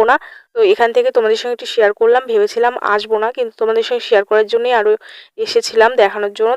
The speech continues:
তারপরে এখানে দেখো জল সইতে গেছে, সবাই এখন সাজানোর কাজে ব্যস্ত। তারপরে আমরা এখন বাড়িতে চলে আসব, কারণ ওখানে আর থা-,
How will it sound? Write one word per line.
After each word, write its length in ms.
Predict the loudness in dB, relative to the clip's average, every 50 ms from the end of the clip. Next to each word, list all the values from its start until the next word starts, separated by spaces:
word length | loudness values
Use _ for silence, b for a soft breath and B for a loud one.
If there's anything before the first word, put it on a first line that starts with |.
| 4
তারপরে 280 | 4 4 4 2 0 -2 -2
এখানে 200 | -2 -4 -4 -6 -4
দেখো 140 | -2 -2 -2 -2 b b b b _ _ _ _ _ _ _ _ _ _ -2
জল 220 | 2 4 4 4 4
সইতে 240 | 4 2 2 2 4 2
গেছে, 160 | 2 0 -2
সবাই 280 | -4 -2 0 2 2 2 0
এখন 140 | -2 -4 -8 -8 -4
সাজানোর 520 | -2 -2 -2 0 0 0 0 -2 -4 -6 -4 -4
কাজে 180 | 0 0 2 2
ব্যস্ত। 320 | 2 0 -2 -2 -6 _ -8 -4 0 0
তারপরে 340 | 0 0 0 0 0 0 0 B B B B B B B B
আমরা 220 | -2 0 4 4 4 4
এখন 140 | 4 -2 0 4 6
বাড়িতে 240 | 6 6 6 4 0 0 2
চলে 180 | 4 4 6 4 4
আসব, 180 | 2 0 -2 -4 0 2
কারণ 180 | 2 0 0 -2 -4 B B B B B -6
ওখানে 220 | 0 2 4 4 4
আর 60 | 2 2
থা-, 280 | 2 4 4 4 4 2